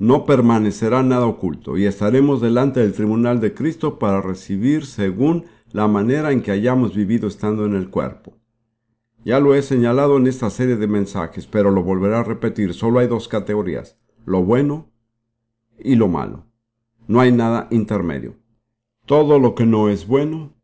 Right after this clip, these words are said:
es malo. Jesús dijo muy claramente, "El que no es conmigo, contra mí es". No hay ninguna neutralidad. Jesús ha eliminado toda neutralidad. Hay muchas personas en las iglesias que nadan entre dos aguas. ¿Saben lo que quiere decir nadar entre dos aguas?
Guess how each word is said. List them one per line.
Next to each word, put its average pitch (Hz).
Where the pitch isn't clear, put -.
es 107
malo. 80
Jesús 123
dijo 131
muy 135
claramente, 107
"El 104
que 113
no 139
es 147
conmigo, 156
contra 104
mí 101
es". 67
No 131
hay 151
ninguna 147
neutralidad. 98
Jesús 123
ha 131
eliminado 120
toda 117
neutralidad. 90
Hay 160
muchas 170
personas 139
en 123
las 113
iglesias 135
que 107
nadan 123
entre 98
dos 95
aguas. 67
¿Saben 120
lo 117
que 117
quiere 127
decir 127
nadar 123
entre 127
dos 127
aguas? 151